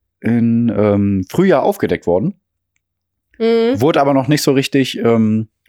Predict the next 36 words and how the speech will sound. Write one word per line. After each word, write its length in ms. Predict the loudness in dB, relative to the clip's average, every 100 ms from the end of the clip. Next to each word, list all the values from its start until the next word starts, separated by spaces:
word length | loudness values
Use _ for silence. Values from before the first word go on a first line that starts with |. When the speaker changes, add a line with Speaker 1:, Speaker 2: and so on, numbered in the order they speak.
| -8
Speaker 1:
behandelt. 520 | -4 0 0 -2 -6 _ _ _ _ _ _ _ _ _ -8
Weil 220 | -2 0
man 160 | 0
sagte 320 | 0 -2 0 0
auch, 260 | 0 -4 -8
ja, 460 | -4 -2 -2 -4 -10 -18 -20 -20 -20 _ _ -2
der, 240 | 0 2
der 160 | 0 0
Reichelt 240 | 0 -2
ist 60 | -4
schon 140 | -2
wichtig 220 | -2 -4 -4
für 80 |
unsere 160 | -4 -2
Zeitung, 240 | -2 -2 -2
da 60 |
gehe 100 | -2
ich 60 | -2
gleich 160 | -4
auch 60 | -2
noch 100 | -2
weiter 180 | -2 -4
drauf 140 | -2
ein. 120 | -4 -6 _ _ -4
Erstmal, 440 | -2 0 -2 -4 _ _ _ -4
ähm, 460 | 0 2 0 -2 _ _ _ _ _ _ _ 0
die 280 | 0 -2 _ _ _ _
Ippen-Gruppe, 760 | -4 -2 -2 -2 -2 -2 0 -2 _ _ _
das 120 | -4 -2
ist 100 | 0
ein, 200 | -2 -4
äh, 240 | -2 -2
die 120 | 0
hatten 180 | 0 0
ein 80 | 2
Investigativteam, 1000 | 2 0 -2 -2 0 -2 -2 0 0 -2